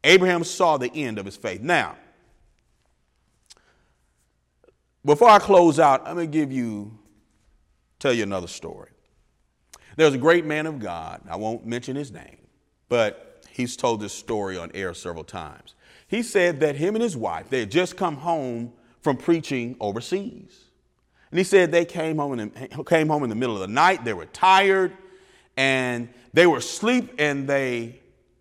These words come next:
the phone rang, and they woke up, and they got that call that no parent really wanted to hear. They had two sons.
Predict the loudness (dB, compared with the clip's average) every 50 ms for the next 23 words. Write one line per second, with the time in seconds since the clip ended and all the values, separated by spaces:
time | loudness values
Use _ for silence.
0 | _ _ _ -8 -6 -2 4 6 6 6 6 4 2 0 0 0 0 -2 -2 -4
1 | -4 -6 -6 0 4 6 6 6 6 2 2 2 0 -2 -8 -20 -20 _ _ _
2 | _ _ _ _ -6 -4 -2 -2 -2 -2 -4 -6 -8 -10 -14 -18 _ _ _ _
3 | _ _ _ _ _ _ _ _ _ _ _ _ -2 -2 -2 0 2 0 0 0
4 | -2 -4 -6 -6 -6 -6 -8 -6 -4 -2 -2 -4 -4 -4 -6 -6 -4 -2 -4 -4
5 | -4 -6 -10 -10 -8 -10 -10 -10 -8 -8 -8 -8 -8 -10 -10 -12 -12 -12 -10 -8
6 | -8 -6 -8 -10 -12 -14 _ _ _ _ _ _ _ _ _ _ _ _ _ _
7 | _ _ _ _ _ _ -20 _ _ _ _ _ _ _ _ _ _ -2 0 0
8 | 0 0 -2 -6 -8 -8 -8 -8 -10 -10 -10 -12 -16 -20 _ _ -20 -20 -20 _